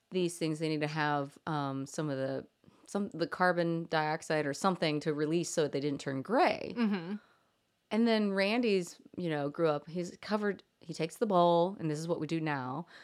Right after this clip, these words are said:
Speaker 1: cuts up the broccoli florets, puts it in there, a little bit of water, a little salt and pepper, maybe spray the olive oil on it so the salt and pepper sticks, and then cover it with saran wrap.
Speaker 2: Mm.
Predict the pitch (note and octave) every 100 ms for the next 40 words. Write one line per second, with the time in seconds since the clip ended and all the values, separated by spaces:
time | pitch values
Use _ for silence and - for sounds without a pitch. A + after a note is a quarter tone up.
0 | - _ C#3+ C#3 F3 F3+ F3+ E3+ E3 E3
1 | - E3 D#3 D3+ D3+ - D3 - F3+ D#3+
2 | D#3 D3 C#3+ E3+ F3 E3 D3+ D3+ D3+ C#3+
3 | - D#3+ C#3+ D#3 D3 D3 C#3 C#3 D3+ -
4 | - - C#3 - - C#3+ C3+ D3 D3 C#3
5 | C3+ C3 C3 C3 - - - - D3 C#3
6 | - B3 G#3 - - - G#3 A3 G#3+ -
7 | A3 B3 A#3+ F#3+ - G3+ F3 E3 F3 _
8 | _ _ _ _ - A3+ G#3+ B3 G#3 -
9 | - - _ _ A3+ G3+